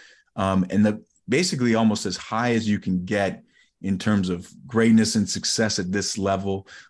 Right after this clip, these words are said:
Obviously, Laval had a few great years there from, like, twenty ten to twenty fourteen, but this is right up there with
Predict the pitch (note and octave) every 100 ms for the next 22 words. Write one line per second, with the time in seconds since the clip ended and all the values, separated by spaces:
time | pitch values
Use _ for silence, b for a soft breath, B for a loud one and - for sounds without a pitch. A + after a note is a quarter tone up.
0 | - G2 G2+ G2+ - G#2+ G2 G2 G2+ G2+
1 | G#2 G2 - G#2 G2 G2+ G2+ D#2+ G2+ G2
2 | G2 G2 - F#2+ F#2 F#2 G2+ G2+ F#2 F#2+
3 | G2 F#2 G#2+ G2 F2+ G2 F#2 - F#2+ F#2
4 | A2 C3+ D#3+ G#2 G#2+ A2 G#2+ - G2 F#2